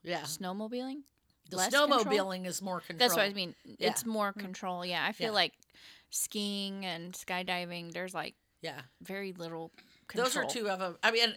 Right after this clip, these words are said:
Speaker 1: obviously, the, even going down the slide at the water park is terrifying to me.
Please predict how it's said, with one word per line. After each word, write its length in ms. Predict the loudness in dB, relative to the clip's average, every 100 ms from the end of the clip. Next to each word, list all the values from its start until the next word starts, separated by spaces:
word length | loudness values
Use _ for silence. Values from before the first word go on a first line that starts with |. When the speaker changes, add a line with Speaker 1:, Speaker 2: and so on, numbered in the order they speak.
| 8
Speaker 1:
obviously, 580 | 8 8 4 2 2
the, 320 | 0 -2 -4 -4
even 240 | 0 0 2
going 240 | 0 2
down 200 | 2 2
the 80 | 0
slide 400 | -2 4 4 4
at 160 | -2 -2
the 180 | -2 0
water 260 | 0 -2
park 280 | -2 -4 -6
is 300 | -8 -4 -6 -8 _ -6
terrifying 480 | -6 -4 -6 -6 -8
to 120 | -4
me. 200 | -4